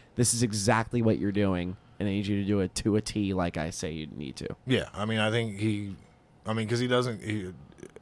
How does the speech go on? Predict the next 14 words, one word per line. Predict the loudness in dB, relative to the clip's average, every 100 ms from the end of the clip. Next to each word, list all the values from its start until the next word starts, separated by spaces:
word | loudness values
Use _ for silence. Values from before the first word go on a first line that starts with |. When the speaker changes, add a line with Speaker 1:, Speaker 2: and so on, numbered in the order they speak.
| -8
Speaker 2:
he | 0
doesn't | 2 2
get | -2
an | -4 2
option | 4 4 0 -4 -4
very | -2 -2
often. | 0 0 0 -4 -6 -8 -12
He | -8
doesn't | -4 -2
have | 0 -2 -2
as | -4
many | -4 -4 -6 -8 -12 -20 _ -20 _
chances | -4 -4 -2 -4 -4
to | -4 -2 -2